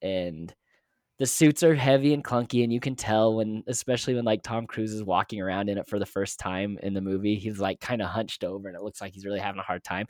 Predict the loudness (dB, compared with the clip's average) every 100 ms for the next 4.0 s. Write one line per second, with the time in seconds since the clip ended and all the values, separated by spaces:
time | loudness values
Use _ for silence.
0 | -10 _ 0 2 2 2 2 0 -2 -10
1 | -12 -14 -14 -14 -12 -14 -14 -10 -10 -10
2 | -12 -12 _ _ _ _ _ _ _ _
3 | _ _ _ _ -2 2 4 4 0